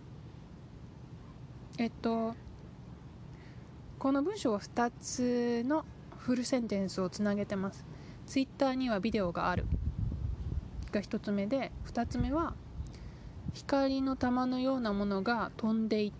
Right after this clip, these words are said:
たです。えっ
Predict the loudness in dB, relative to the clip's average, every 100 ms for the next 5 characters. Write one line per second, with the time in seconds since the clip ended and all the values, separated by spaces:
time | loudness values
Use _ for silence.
0 | 0 0 0 -8 -14 -14 -14 -10 -8 -6
1 | -6 -6 -4 -2 0 2 4 2 -2 -10
2 | -14 -12 -14 -12 -12 -12 -14 -12 -8 -8
3 | -6 -10 -12 -14 -14 -14 -6 0 2 2